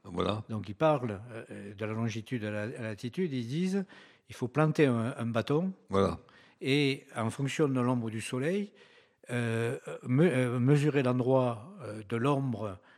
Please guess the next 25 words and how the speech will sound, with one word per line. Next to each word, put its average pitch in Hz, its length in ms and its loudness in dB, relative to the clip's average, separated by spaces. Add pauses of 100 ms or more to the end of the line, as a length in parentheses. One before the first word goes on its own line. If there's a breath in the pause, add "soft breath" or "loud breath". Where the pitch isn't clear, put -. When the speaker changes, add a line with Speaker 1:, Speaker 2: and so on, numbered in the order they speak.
(300 soft breath)
Speaker 2:
au 104 80 -12
solstice, 117 720 -6
euh, 101 500 -10
d'été, 113 480 -6 (880)
parce 107 160 -12
qu'ils 117 120 -4
ont 113 120 -2
fait 139 100 -2
le 117 80 -2
constat 117 360 -2
qu'il 131 160 -4
y - 20 -2
avait, 123 400 -2
c'était - 160 -10
pas 135 120 -2
la 127 120 -2
même, 131 320 -2
les 117 80 -4
mêmes 127 180 -2
positions. 127 560 -4 (380 loud breath)
Et 123 80 -4
à 123 60 -4
partir 156 380 0
de 143 60 6
là, 185 340 4